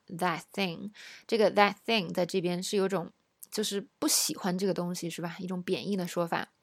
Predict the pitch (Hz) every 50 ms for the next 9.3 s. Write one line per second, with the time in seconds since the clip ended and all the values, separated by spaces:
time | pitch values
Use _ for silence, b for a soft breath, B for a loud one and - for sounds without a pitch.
0 | B B B B B B B - 196 220 233 233 262 262 254 233 196 180 180 185
1 | 190 196 202 202 - - 190 180 175 175 180 190 - 254 262 262 311 330 311 233
2 | 185 165 160 - - 165 156 156 - - 160 - - _ _ _ - 233 254 277
3 | 285 285 - - - - - - 208 - - 190 185 180 165 - - - 165 -
4 | - 233 - - - - 175 165 156 - - - _ _ - B B B B B
5 | B B B - 202 190 196 - - - 233 226 214 202 190 180 147 156 170 185
6 | 180 185 202 185 - - - - - - - 196 185 208 214 202 185 180 - 196
7 | 180 - 196 180 - 175 165 170 175 - 208 247 285 277 240 180 - 185 160 -
8 | - - - 175 165 165 175 175 190 - 247 202 - 180 - 170 180 170 165 175
9 | - - - - -